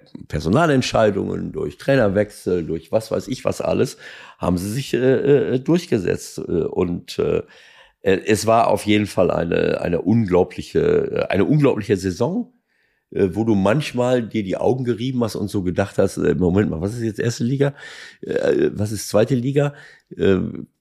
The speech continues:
klar, man kann das nicht immer vergleichen, aber es hat schon eine Reihe von Spielen gegeben, wo das Öffentlichkeitsinteresse in der ersten Bundesliga schon,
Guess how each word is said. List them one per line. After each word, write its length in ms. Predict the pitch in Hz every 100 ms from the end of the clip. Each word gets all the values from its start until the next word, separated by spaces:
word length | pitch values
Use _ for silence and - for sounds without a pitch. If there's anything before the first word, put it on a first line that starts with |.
| _ - -
klar, 180 | 104
man 160 | 110 95
kann 160 | 101 104
das 160 | 98
nicht 180 | 95 -
immer 200 | 147 110
vergleichen, 560 | 92 85 87 120 - -
aber 300 | 85 87 -
es 200 | - 87
hat 160 | 101
schon 400 | - - 98 120
eine 320 | 82 90 90 -
Reihe 220 | 92 107
von 220 | - 95
Spielen 500 | - - 110 104 92
gegeben, 520 | 85 80 85 92 95 - - - -
wo 80 | 85
das 300 | 87 - 110
Öffentlichkeitsinteresse 1120 | 113 107 98 - 92 - 87 85 - 98 92
in 100 | 82
der 160 | 82
ersten 300 | - 92 82
Bundesliga 680 | 80 98 98 - 85 90 87 - - -
schon, 880 | - - 90 104 110 101 71 -